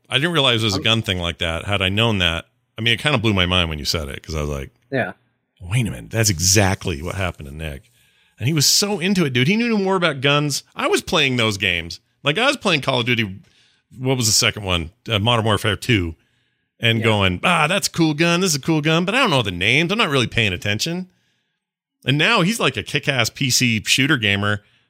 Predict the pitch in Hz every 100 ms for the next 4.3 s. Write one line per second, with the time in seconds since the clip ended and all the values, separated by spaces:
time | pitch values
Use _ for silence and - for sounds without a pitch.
0 | - 214 269 139 92 76 - 127 131 -
1 | 92 76 - 78 123 - _ _ _ _
2 | _ _ _ _ 196 120 - _ _ 165
3 | 147 120 117 143 - 185 143 85 76 -
4 | 85 71